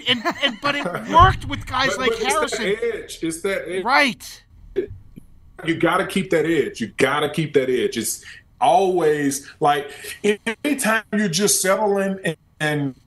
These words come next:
Speaker 2: you feel like, you know, "Ah, we should, we, we lay it out there," like,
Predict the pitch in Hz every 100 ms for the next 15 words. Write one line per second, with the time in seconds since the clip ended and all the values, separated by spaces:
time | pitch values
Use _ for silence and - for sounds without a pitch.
0 | _ _ 143 - - 180 165 160 147 143
1 | 139 - 151 139 131 139 139 143 135 147
2 | 143 147 143 139 123 135 139 135 139 -
3 | 135 131 135 147 135 127